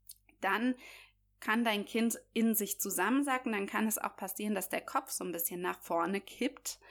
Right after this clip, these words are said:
und das engt eben die Atemwege ein. Dann bekommt dein Baby nicht so gut Luft und es wäre dann eben auch viel Platz zwischen dir und deinem Baby, sodass du dann eben auch wieder das Gefühl hättest,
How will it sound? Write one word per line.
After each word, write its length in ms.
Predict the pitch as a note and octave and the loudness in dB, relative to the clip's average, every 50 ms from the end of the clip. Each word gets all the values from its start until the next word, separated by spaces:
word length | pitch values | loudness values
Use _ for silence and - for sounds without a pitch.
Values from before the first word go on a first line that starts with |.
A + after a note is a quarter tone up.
| - - - - - - - - | -20 -18 -18 -18 -20 -20 -14 -10
und 160 | G#3 F#3 F3+ | -8 -6 -2
das 320 | - F#3 A3+ B3 - - - - | -2 0 0 0 -2 -4 -4 -2
engt 360 | G#3 G#3 A3+ A#3 A3+ - - | 0 2 2 2 0 0 0
eben 280 | G#3+ G#3+ G3+ G#3 G3+ | 0 2 2 2 0
die 220 | F#3+ G#3 F#3+ - - | -2 -2 -4 -4 -2
Atemwege 640 | - F3 F#3+ F#3 - G#3 G3 F#3 F3+ F3 F3 F3+ - | -2 -2 -2 -2 -2 -4 -4 -4 -4 -4 -2 -2 0
ein. 180 | - F#3 F3+ F#3 | 0 0 0 2
Dann 180 | F#3+ F#3+ G3+ | 2 2 2
bekommt 360 | G3 F#3+ - - F#3+ G3+ - | 0 0 0 -2 -2 -2 0
dein 140 | F#3+ F3+ F#3 | -2 -2 0
Baby 240 | F#3 G#3 G3+ - G3 | 0 -2 0 2 2
nicht 200 | G3 G3 F#3+ - | 2 2 0 0
so 120 | - F3+ | -2 -2
gut 220 | F3 - F#3 F#3 - | -4 -4 -6 -6 -4
Luft 480 | F#3 F3+ F#3 G3 C4+ F#4 - - - - - - - - - - - _ _ _ _ | -2 0 2 2 2 2 0 -6 -16 -20 -20 -20 -20 -20 -20 -20 -20 _ _ _ _
und 440 | - G#3 A3 A#3 C#4 G4 - - - - - | 2 2 4 4 4 4 2 -2 -8 -8 -6
es 200 | - A3 - G#3+ | -4 -2 0 2
wäre 260 | G#3+ A3 A3+ A#3 A#3+ | 4 4 4 2 2
dann 260 | - G3 G3+ B3 B3+ - | 2 2 2 0 0 -2
eben 300 | - B3 B3 B3 A#3+ - | 0 0 2 2 2 2
auch 360 | - - G#3+ A3 A3 - - - _ - - | 2 2 2 2 2 0 -4 -16 _ -16 -6
viel 240 | - C#4+ D4+ D#4 B3+ | -2 0 2 2 2
Platz 480 | - - A#3+ G#3+ G#3 G#3+ - - - | 0 0 0 0 0 0 -2 -6 -6
zwischen 400 | - - G3+ G3+ G3+ - G#3+ G3+ | -6 -2 -2 0 2 2 2 2
dir 240 | F#3 G#3 G#3 G#3 - | 2 2 2 2 2
und 160 | - G3 G3 | 2 2 2
deinem 300 | G3 F#3+ F#3 F#3+ F#3 F#3 | 2 2 2 2 2 0
Baby, 520 | - F#3 F#3 F#3+ F#3+ G3+ G#3+ A#3 C#4 - - - _ _ - D4+ - | 0 -2 -2 -2 -2 0 0 2 0 0 -2 -6 _ _ -18 -16 -8
sodass 440 | - G3 G#3 G3 G3 F#3+ G3 - - | -4 -2 0 2 2 2 2 0 -2
du 120 | A3+ A3 | -2 0
dann 220 | G#3+ A3+ A3 A3 - - | 2 2 2 0 -2 -4
eben 240 | - G#3+ G#3 G3 - | -2 -2 0 0 0
auch 260 | - - A#3 A#3 - - | 2 2 2 2 0 -4
wieder 160 | C4 B3 A#3 | -4 -4 -2
das 200 | A#3+ A#3+ A#3 - | -2 -2 -4 -4
Gefühl 280 | A#3 - - A#3 A3+ | -4 -4 -2 0 0
hättest, 320 | G#3+ G#3+ G#3+ G#3+ G#3 - | 2 2 2 0 -2 -2